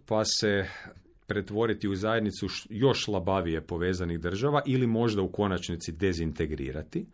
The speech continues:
što je definitivno jedna od mogućnosti. Pitanje je koliko je ona poželjna. Imali smo Europu sastavljenu od posve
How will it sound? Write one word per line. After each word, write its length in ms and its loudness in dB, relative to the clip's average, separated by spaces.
što 260 0
je 180 4
definitivno 760 0
jedna 300 0
od 80 -4
mogućnosti. 720 -4
Pitanje 400 2
je 80 2
koliko 400 0
je 60 2
ona 160 0
poželjna. 560 -2
Imali 400 2
smo 220 -4
Europu 380 0
sastavljenu 720 -4
od 140 -4
posve 300 2